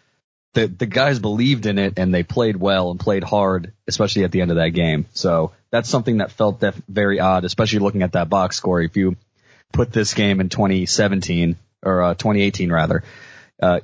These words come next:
you probably see this as one of those games that, uh, they hung around for a little bit and probably got blown out in the end. But I mean,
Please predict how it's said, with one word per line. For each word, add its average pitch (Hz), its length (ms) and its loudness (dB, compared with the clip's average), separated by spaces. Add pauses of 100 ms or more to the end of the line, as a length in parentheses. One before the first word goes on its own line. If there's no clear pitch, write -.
you 113 100 0
probably 107 300 2
see 110 220 0
this 98 180 -2
as 92 140 0
one 98 100 0
of 92 60 0
those 90 160 0
games 98 340 0
that, 87 260 0 (300)
uh, 92 200 2 (140)
they 95 120 -2
hung 104 180 0
around 101 200 2
for 104 100 -2
a 101 40 0
little 101 180 2
bit 98 160 0
and - 100 -10
probably 92 180 0
got 87 180 0
blown 95 220 0
out 90 160 2
in - 40 -8
the 90 120 0
end. 90 260 2
But 78 240 0 (720)
I 90 120 2
mean, 85 220 0